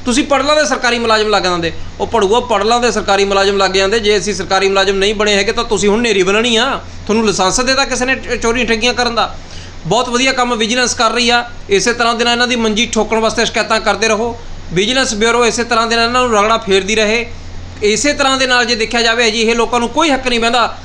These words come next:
ਸਰਕਾਰੀ ਕੁਰਸੀਆਂ 'ਤੇ ਬੈਠਣ ਦਾ, ਜਿਨ੍ਹਾਂ ਨੂੰ ਪੈਸੇ ਦੀ ਭੁੱਖ ਤਨਖਾਹ ਲੈ ਕੇ ਵੀ ਨਹੀਂ ਮਿਟ ਰਹੀ। ਤਨਖਾਹਾਂ ਕੋਈ ਸੌਖੀਆਂ ਜਾਂ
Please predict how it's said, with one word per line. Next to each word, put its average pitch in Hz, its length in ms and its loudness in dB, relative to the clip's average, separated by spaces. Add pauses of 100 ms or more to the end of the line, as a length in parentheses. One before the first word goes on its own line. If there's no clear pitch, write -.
(140)
ਸਰਕਾਰੀ 226 380 0
ਕੁਰਸੀਆਂ 226 360 -2
'ਤੇ 220 80 0
ਬੈਠਣ 220 280 0
ਦਾ, 233 80 0
ਜਿਨ੍ਹਾਂ 233 240 0
ਨੂੰ 247 100 -2
ਪੈਸੇ 220 280 0
ਦੀ 220 100 0
ਭੁੱਖ 233 240 -4
ਤਨਖਾਹ 214 380 0
ਲੈ 269 100 2
ਕੇ 254 100 2
ਵੀ 240 60 2
ਨਹੀਂ 247 120 0
ਮਿਟ 214 160 0
ਰਹੀ। 214 280 2 (340)
ਤਨਖਾਹਾਂ 208 400 2
ਕੋਈ 247 140 -4
ਸੌਖੀਆਂ 226 460 0
ਜਾਂ 269 120 2